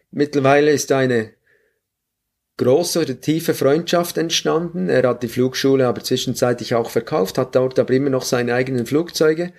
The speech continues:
Und es war natürlich immer so Aviators Paradise. Äh, ich bin dorthin geflogen. Ich war jetzt auch im Februar wieder dort.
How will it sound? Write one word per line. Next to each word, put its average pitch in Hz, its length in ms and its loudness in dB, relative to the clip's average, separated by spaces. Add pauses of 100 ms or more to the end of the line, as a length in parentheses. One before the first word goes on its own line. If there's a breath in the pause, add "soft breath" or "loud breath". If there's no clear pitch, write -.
(360 soft breath)
Und 131 120 -4
es 143 140 4
war 135 140 4
natürlich 131 420 -2
immer 135 220 0
so 139 320 -2 (600 soft breath)
Aviators 131 600 2
Paradise. 127 680 -2 (380)
Äh, 123 360 0 (120)
ich - 120 -20
bin 127 180 -2
dorthin 131 360 0
geflogen. 147 640 0
Ich - 120 -14
war 113 160 0
jetzt 117 180 -2
auch 120 160 0
im 110 100 -8
Februar 123 380 0
wieder 127 200 -2
dort. 120 420 -2